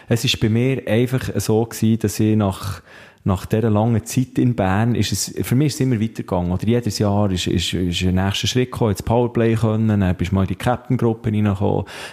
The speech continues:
dann hast du Meistertitel gewonnen, dann ist es immer weitergegangen. Und irgendwann bin ich zu einem Punkt gekommen, wo meine Tochter zweieinhalb Jahre war und ich gesehen habe, hey, äh,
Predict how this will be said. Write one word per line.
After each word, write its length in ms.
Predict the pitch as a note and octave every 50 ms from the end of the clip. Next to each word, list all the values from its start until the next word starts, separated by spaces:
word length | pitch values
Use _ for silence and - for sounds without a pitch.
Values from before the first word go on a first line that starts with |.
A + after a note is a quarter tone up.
| - -
dann 120 | G2+ F#2+
hast 120 | F#2 F#2 -
du 60 | G#2
Meistertitel 640 | G#2 A2+ A2+ - - A2 - - G#2+ G2+ - - G#2
gewonnen, 260 | - G#2+ G#2 G#2 G2+
dann 100 | G2 G2
ist 80 | F#2+
es 60 | - -
immer 220 | G2+ G2 F#2 F2
weitergegangen. 460 | F#2 F2 - - A2 - E2+ E2 F2+
Und 80 | F#2+ A2
irgendwann 340 | B2+ C3+ B2 A2 G#2+ A#2 A#2+
bin 220 | - - G#2+ G2+
ich 80 | F#2 -
zu 100 | - G2+
einem 120 | F#2 F#2
Punkt 340 | - - A2+ B2 C#3+ - -
gekommen, 260 | - - B2+ C#3 C#3 - - - - - -
wo 100 | - G2+
meine 200 | F#2+ G#2 G#2 F#2+
Tochter 340 | - - G#2+ G#2 - - -
zweieinhalb 500 | - - G#2+ G#2+ G#2 G2+ F#2+ G2 G#2 G2+
Jahre 300 | G#2 G#2 G#2 A#2+ C3 C3+
war 580 | A#2+ - - - - A#2+ A#2+ B2 B2 B2 A#2 G2
und 140 | G#2 G#2 G#2+
ich 160 | G2+ G2+ G2+
gesehen 300 | - - G#2 G#2 G#2 G#2
habe, 160 | G2+ G2 G2
hey, 200 | G2 G2 G2 G2
äh, 280 | F#2 F2+ E2 E2 E2